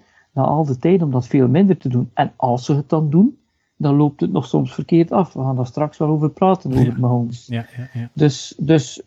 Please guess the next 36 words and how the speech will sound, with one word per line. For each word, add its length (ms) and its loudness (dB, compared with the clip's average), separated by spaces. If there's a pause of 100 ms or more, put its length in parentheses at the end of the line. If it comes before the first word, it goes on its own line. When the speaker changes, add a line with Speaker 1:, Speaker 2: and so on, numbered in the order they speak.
Speaker 1:
ik 200 -4
vond 180 6
het 160 0
wel 320 0
een 80 -8
spannende 420 -4
wedstrijd, 520 -6
gewoon 420 -2
voor 320 -2 (220)
het, 260 -12
het, 180 -12
het 220 -6
spel 420 0
in 140 2
het 120 0
spel, 260 -4
het, 120 -6
het 160 -10
schaakspel 600 -4
van 140 -4
de 100 -6
coaches, 580 -6 (520)
van 240 -4
hoe 240 4
ze 100 -2
eigenlijk 480 -4 (240)
de 100 0
anderen 400 2
op 120 -4
het 140 -8
volledige 500 0
verkeerde 360 -2
been 240 0
gezet 280 0
hebben 300 -2 (360)
om 280 4